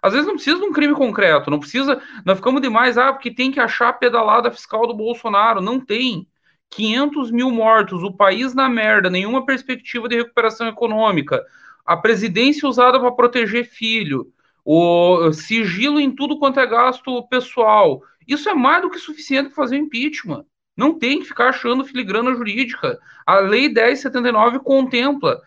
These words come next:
ela, ela trata de crimes políticos. E o Bolsonaro já os cometeu à sobeja, inclusive contra a democracia, contra as eleições, contra as instituições. Deu.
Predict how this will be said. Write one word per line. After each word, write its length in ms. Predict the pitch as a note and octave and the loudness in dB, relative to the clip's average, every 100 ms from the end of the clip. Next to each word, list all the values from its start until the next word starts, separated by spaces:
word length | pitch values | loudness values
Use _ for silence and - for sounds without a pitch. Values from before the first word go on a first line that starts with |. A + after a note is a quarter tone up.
| _ - | _ -2
ela, 180 | E3 F#3 | 2 4
ela 440 | C#3+ D#3 E3 F3 | 4 4 4 2
trata 280 | F#3 G#3 A3+ | 2 2 0
de 100 | B3 | -4
crimes 380 | - A#3+ C4+ C4+ | -4 -2 -2 -4
políticos. 1300 | - A#3+ C#4+ B3 A#3 C4+ C4+ F3+ E3 D3 B2 - _ _ - | -4 0 2 0 -2 -4 -6 -12 -8 -6 -6 -8 _ _ -8
E 60 | F#3+ | 0
o 20 | |
Bolsonaro 540 | G#3+ A#3 C4 G#3+ A3+ | 0 2 2 4 4
já 100 | - | 4
os 160 | A#3 C4 | 2 2
cometeu 480 | - B3 B3 A#3+ A3+ | 0 0 0 2 2
à 60 | |
sobeja, 640 | B3 C#4 A3 A3+ G#3+ D3 - _ - | 2 0 -2 0 2 0 -4 _ -4
inclusive 680 | B3 D#4 D#4 C4+ G#3+ A#3+ C#4+ | 0 2 2 0 0 -2 -2
contra 280 | D#4 C#4 | -2 0
a 20 | C#4 | 2
democracia, 760 | C4+ C4+ C#4+ C#4 - A#3+ A#3+ | 2 2 0 -2 -4 0 0
contra 320 | - G#3+ G#3 | 0 -2 0
as 80 | F#3+ | 0
eleições, 680 | A3+ B3 B3 - A3+ A#3 - | 0 0 -2 -4 -2 -2 -4
contra 460 | F#3 F#3+ F#3 F#3 F#3 - - | -4 -2 0 -2 -2 -10 -2
as 180 | F3 F#3 | 0 0
instituições. 840 | F#3 G#3+ A3+ A3+ - A3 C#4+ B3 | -4 -6 -6 -6 -4 -2 -2 -2
Deu. 480 | F3+ B3+ G#4 A#3+ | -2 0 0 -2